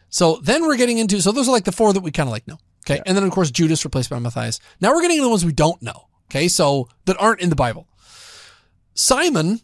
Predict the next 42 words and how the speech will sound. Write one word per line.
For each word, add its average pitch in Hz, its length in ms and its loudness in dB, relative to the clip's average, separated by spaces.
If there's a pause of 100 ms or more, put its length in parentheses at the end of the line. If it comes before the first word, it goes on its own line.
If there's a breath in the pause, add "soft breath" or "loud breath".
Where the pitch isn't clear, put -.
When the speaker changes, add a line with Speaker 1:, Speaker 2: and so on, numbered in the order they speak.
Speaker 1:
son 208 200 0
of 202 80 2
Alphaeus, 175 640 0 (140)
is 151 140 -2
sent 208 240 0
off 190 280 0
to 160 220 0 (140)
Persia, 185 640 2 (540)
is 151 100 0
sawed 147 280 0
in 139 100 -8
half. - 460 -8 (120)
Things 131 180 -6
don't 131 140 -6
go 120 120 -6
super 113 260 -6
well. 107 280 -14 (840 soft breath)
Um, 123 540 -2 (380)
uh, 117 320 -4
let's 120 180 -4
see. 107 440 -6
Uh, 107 300 -8 (500)
Philip, 208 680 0 (140)
we 165 120 -2
think 165 180 0
he 165 80 -4
might 147 180 -2
have 139 80 -6
gone 139 140 -6
to 127 40 -10
North 123 340 -12
Africa. 190 720 2 (200)
Also, 135 260 -2
things 120 200 -4
don't 123 140 -8
go 113 120 -6
very 110 200 -8
well. 104 260 -10 (420 soft breath)
Matthias, 202 800 2
he 165 100 0
goes 156 260 0
to, 135 400 -2